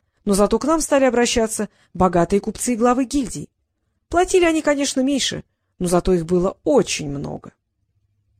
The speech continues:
Кажется, я понимаю, что произошло, — озадаченно сказал Трикс. — Но неужели те, кто получил ваше руководство, не пытались сами их переписать и перепродать? — О,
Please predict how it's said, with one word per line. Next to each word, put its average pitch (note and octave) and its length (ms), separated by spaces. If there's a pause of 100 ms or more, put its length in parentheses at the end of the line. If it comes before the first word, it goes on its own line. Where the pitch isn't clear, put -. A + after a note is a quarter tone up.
(260)
Кажется, A3+ 400
я A#3+ 100
понимаю, A#3 400
что F3+ 160
произошло, — F3 640 (460)
озадаченно F#3 520
сказал F3 340
Трикс. — - 440 (420)
Но A3 80
неужели C#4 400
те, D#4 160
кто C#4+ 140
получил C4+ 400
ваше A#3+ 260
руководство, A3 560
не F#3 120
пытались C4 380
сами D4 280
их F3 100
переписать A3 540
и - 20
перепродать? — G#3 800 (760)
О, A3 380